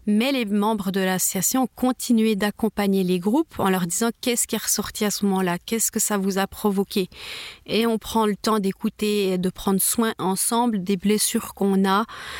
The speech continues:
et comment on peut retenter une deuxième rencontre et comment on peut expérimenter une troisième, une quatrième. Et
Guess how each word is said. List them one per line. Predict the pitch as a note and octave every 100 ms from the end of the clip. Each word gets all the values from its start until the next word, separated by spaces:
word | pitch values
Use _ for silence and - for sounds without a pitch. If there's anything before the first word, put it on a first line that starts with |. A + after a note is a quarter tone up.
| - -
et | G#3+ -
comment | - B3+ B3+ B3+ B3+
on | A3
peut | A3+ A3+
retenter | F#3+ A3+ - A3 G#3 A3+
une | G#3+
deuxième | F#3 G3 G3 F#3+
rencontre | F3+ F#3 - E3+ F3 - -
et | F#3+
comment | - G#3+ A3 A3
on | G#3+
peut | - G3
expérimenter | F#3 - - G3 F#3 F#3+ F#3+ G3+
une | F#3+
troisième, | - - F#3+ F3+ F3+ F3
une | E3+ F3+ F3+
quatrième. | - - - G3 F3+ F3+ - - - - - - -
Et | G3+